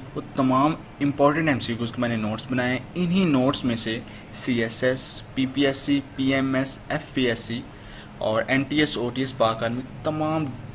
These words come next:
जो भी papers हैं, आने वाले हैं या हो गए, तमाम papers इन्हीं एमसीक्यूज़ में से बने हैं। ये most important एमसीक्यूज़ बनाए हैं। अगर आप ये सिर्फ revise कर लें, सिर्फ, तो आपको इंशाल्लाह तमाम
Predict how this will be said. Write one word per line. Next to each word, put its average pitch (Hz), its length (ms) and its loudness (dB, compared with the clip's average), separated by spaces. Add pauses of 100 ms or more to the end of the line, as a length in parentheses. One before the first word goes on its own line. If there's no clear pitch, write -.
(100)
जो 185 180 6
भी 185 200 0
papers 113 420 0
हैं, 113 240 -4 (380)
आने 131 260 4
वाले 131 240 4
हैं 131 160 4
या 127 100 4
हो 110 180 0
गए, 117 200 -4 (160)
तमाम 156 340 2
papers 127 480 0
इन्हीं 165 240 2
एमसीक्यूज़ 117 420 2
में 110 120 -2
से 110 120 -2
बने 107 180 -2
हैं। - 440 -8
ये 127 60 0 (100)
most 127 260 2
important 123 320 0
एमसीक्यूज़ 113 360 -2
बनाए 110 240 -2
हैं। - 80 -4
अगर 147 320 2
आप 131 160 2
ये 139 200 0
सिर्फ 160 320 -2
revise 117 420 2
कर 131 160 0
लें, 117 180 -2 (220)
सिर्फ, - 380 -2 (540)
तो 131 60 2
आपको 127 280 2
इंशाल्लाह 139 360 2 (120)
तमाम 131 360 4